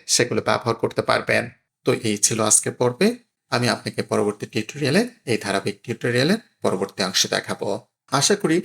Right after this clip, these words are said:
আজকের এই পাঠ থেকে আপনি অনেক কিছু শিখতে পেরেছেন। Python নিয়ে আমাদের এই ধারাবাহিক ভিডিওতে প্রতিটি পর্বে আমরা আপনাকে আরো নতুন কিছু দেখাবো, আরো সহজভাবে।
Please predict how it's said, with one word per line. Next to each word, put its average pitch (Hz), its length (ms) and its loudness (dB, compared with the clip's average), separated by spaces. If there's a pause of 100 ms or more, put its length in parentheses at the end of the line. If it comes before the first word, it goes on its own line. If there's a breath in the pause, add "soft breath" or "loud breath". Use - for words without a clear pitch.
আজকের 113 320 0
এই 104 120 2
পাঠ - 300 -2
থেকে 156 260 0 (120)
আপনি 101 240 -2
অনেক 95 200 -2
কিছু - 200 0
শিখতে - 300 -4
পেরেছেন। 139 460 2 (360)
Python 127 320 0
নিয়ে 160 120 2
আমাদের 113 300 -2
এই 95 120 2
ধারাবাহিক 92 480 -2
ভিডিওতে 110 580 0
প্রতিটি - 280 -2
পর্বে 95 500 -2 (300 soft breath)
আমরা 90 220 -4
আপনাকে 92 420 -6
আরো 92 240 -2
নতুন 90 300 -4
কিছু - 240 0
দেখাবো, 143 540 0 (180)
আরো 90 360 0
সহজভাবে। 87 800 2